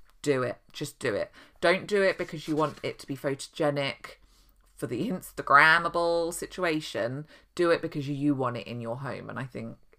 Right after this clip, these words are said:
in that instance, Instagram, Pinterest, great place to get inspiration. So the final thing I did after removing myself from social media a little bit, taking back control there, taking back control of the home,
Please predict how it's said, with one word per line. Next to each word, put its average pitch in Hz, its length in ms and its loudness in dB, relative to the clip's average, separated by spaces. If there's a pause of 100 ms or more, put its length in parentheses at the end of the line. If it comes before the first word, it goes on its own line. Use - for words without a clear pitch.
in 131 180 -2
that 135 220 0
instance, - 640 -8
Instagram, 123 640 -4 (160)
Pinterest, 131 560 -12 (140)
great 135 360 -2
place 127 280 -10
to - 80 -20
get - 120 -6
inspiration. 123 800 -10 (380)
So 202 160 -6
the 190 80 -6
final 240 300 2
thing 220 200 -4
I 180 100 -2
did 143 280 0
after 147 440 0
removing 170 440 -4
myself 180 580 -4 (260)
from 147 300 0
social - 340 -8
media 196 360 -4
a 202 40 -2
little 196 220 -4
bit, 185 260 -2
taking 170 300 -10
back - 140 -6
control 156 340 -4
there, 170 440 0 (920)
taking 151 320 -4
back - 160 -4
control 143 520 -4
of 127 360 0 (320)
the 135 100 0
home, 180 760 -4